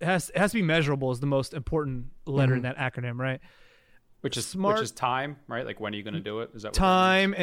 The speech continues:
Speaker 1: and, but, but, but, but, but measurable, right? Like, what is the success? And, and so basically, you can't just make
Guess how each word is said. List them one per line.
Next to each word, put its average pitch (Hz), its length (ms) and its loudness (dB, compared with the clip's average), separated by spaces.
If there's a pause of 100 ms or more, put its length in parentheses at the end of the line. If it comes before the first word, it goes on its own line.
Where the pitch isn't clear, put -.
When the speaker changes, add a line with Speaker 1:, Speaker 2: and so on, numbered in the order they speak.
Speaker 1:
and, 165 80 -4
but, 190 180 0
but, 175 200 2
but, 170 220 2
but, 170 220 -4
but 170 200 -2
measurable, 147 760 0
right? 143 300 0
Like, 143 140 -4
what 143 580 2
is 170 360 2
the 143 120 -2
success? - 400 -8 (100)
And, 160 200 -2
and 160 120 -8
so 180 140 -2
basically, 196 600 0 (880)
you 165 100 -6
can't 240 320 -2
just 196 160 -4
make 196 340 -6